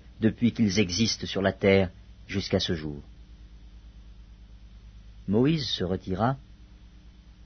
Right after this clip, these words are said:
et sortit de chez Pharaon. Les serviteurs de Pharaon lui dirent, « Jusqu'à quand cet homme sera-t-il pour nous un piège ?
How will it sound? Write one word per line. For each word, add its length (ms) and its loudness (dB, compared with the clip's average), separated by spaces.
et 180 2
sortit 540 -4
de 120 -4
chez 180 -6
Pharaon. 440 0
Les 100 2
serviteurs 440 2
de 80 -2
Pharaon 440 8
lui 140 0
dirent, « 360 -6
Jusqu'à 440 0
quand 340 -2
cet 260 4
homme 180 10
sera-t-il 520 0
pour 260 0
nous 160 4
un 80 4
piège ? 480 2